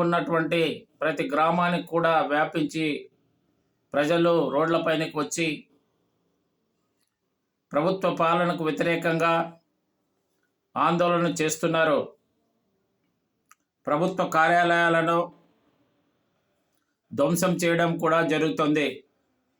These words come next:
అనేక చోట్ల ప్రజలు ప్రభుత్వ కార్యాలయాలను కూడా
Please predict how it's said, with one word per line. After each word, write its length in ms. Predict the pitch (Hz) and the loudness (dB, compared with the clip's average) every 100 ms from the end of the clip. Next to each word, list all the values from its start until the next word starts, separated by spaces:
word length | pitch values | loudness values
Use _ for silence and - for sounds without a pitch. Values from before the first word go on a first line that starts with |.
| _ _ _ _ _ _ - | _ _ _ _ _ _ -4
అనేక 320 | 151 175 175 - | -2 0 -2 0
చోట్ల 280 | 165 160 175 175 175 - _ _ _ _ _ _ _ _ _ _ _ | 0 2 2 2 -2 -10 _ _ _ _ _ _ _ _ _ _ _
ప్రజలు 420 | 135 147 175 175 180 175 - _ _ _ _ _ _ _ _ _ _ _ _ _ _ _ _ _ - | -2 0 2 2 2 -2 -8 _ _ _ _ _ _ _ _ _ _ _ _ _ _ _ _ _ -4
ప్రభుత్వ 360 | 143 180 175 180 | 0 0 -2 -2
కార్యాలయాలను 760 | 160 160 180 175 175 170 170 170 | 2 2 4 2 2 2 0 -2
కూడా 260 | 165 165 | 0 2